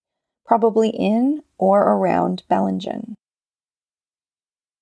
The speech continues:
Because there was so little information about this case, I joined a few Bellingen local Facebook groups to hear from locals.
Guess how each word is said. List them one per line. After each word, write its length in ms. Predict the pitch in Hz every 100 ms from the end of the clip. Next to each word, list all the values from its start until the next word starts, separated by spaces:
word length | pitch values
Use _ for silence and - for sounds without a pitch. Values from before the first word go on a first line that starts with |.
| -
Because 300 | 233 277 269
there 120 | 294
was 180 | 269 -
so 240 | - 214
little 340 | 247 233 226 -
information 580 | 208 226 220 208 233
about 240 | 233 240 -
this 140 | 254
case, 420 | - 240 240 - -
I 100 | 233
joined 260 | 220 285 302
a 40 |
few 280 | 302 233 240
Bellingen 540 | 226 214 220 220 220
local 300 | 202 196 202
Facebook 400 | - 311 311 202
groups 320 | - 196 - -
to 100 | 196
hear 320 | 208 196 196
from 240 | - 214
locals. 640 | 254 285 - - - -